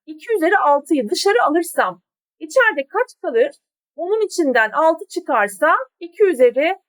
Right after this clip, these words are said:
dört kalır. Sonra hangi işlem geliyor? Artı. Şimdi iki üzeri sekize geldim. İki üzeri sekizin içinden iki üzeri altıyı dışarı çekersem burada kaç kalır?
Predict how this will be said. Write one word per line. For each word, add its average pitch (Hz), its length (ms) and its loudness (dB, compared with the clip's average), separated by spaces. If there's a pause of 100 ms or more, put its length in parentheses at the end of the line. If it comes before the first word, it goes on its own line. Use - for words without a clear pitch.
(140)
dört 220 280 -6
kalır. - 200 -20 (460)
Sonra 494 260 0
hangi 494 200 0
işlem 392 320 0
geliyor? 370 320 0 (200)
Artı. 226 380 -8 (800)
Şimdi 508 200 -20 (140)
iki 480 160 2
üzeri 392 180 -6
sekize 294 340 0
geldim. 180 340 0 (400)
İki 311 200 -18 (120)
üzeri 427 180 4
sekizin 403 460 2
içinden 294 520 0 (220)
iki 311 260 -20
üzeri 359 200 0
altıyı 269 500 0
dışarı 302 260 -6
çekersem 320 760 -2 (420)
burada 339 160 -10
kaç 508 340 -2
kalır? 320 240 -2